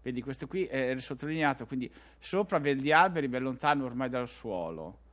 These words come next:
E ammiri roseto, ok, questa deve essere, ecco, questa è la parte uno. Allora, io adesso mi faccio un bello screenshot, perché insomma.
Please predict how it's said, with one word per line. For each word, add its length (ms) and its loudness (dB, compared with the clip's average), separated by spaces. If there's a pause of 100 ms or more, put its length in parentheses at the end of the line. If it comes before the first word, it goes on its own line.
(680)
E 100 -10
ammiri 400 -2
roseto, 720 -8
ok, 400 -8
questa 300 -8
deve 160 -6
essere, 420 -8 (520)
ecco, 480 -12
questa 200 -10
è 60 -4
la 60 -2
parte 280 -10
uno. 540 -8 (1900)
Allora, 200 -8
io 60 -8
adesso 240 -10
mi 80 -12
faccio 380 -6
un 80 -12
bello 160 -6
screenshot, 640 -2
perché 160 -14
insomma. 380 -8